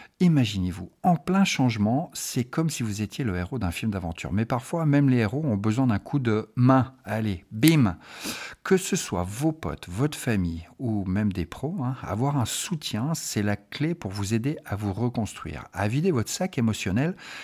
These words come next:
et à explorer éventuellement des nouvelles pistes. Vivre le changement, c'est pas du gâteau.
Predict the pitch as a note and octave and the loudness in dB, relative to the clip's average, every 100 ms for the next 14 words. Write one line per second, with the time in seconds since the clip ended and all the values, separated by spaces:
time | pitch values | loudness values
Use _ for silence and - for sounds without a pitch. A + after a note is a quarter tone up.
0 | - - C#3+ B2+ - - G#2 A#2 E3 - | -10 -4 -2 -4 -10 -6 -2 -2 -4 0
1 | D#3 D3 A2+ - F#2 A#2 A#2+ F#2 F#2+ A2 | 2 2 -2 -6 -6 -4 -4 -4 -4 -6
2 | - - - - E2 C#3+ F3+ - E2 G#2+ | -8 -12 -14 -10 -2 0 0 0 -2 0
3 | D3 - - A2+ G2 G2 A2 A#2+ - G#2 | 0 -2 -2 0 0 0 -2 -4 -4 -4
4 | - - B2+ C3+ A2+ B2+ B2 C3 B2+ B2+ | -2 0 2 2 0 0 4 2 4 2
5 | A#2 | 2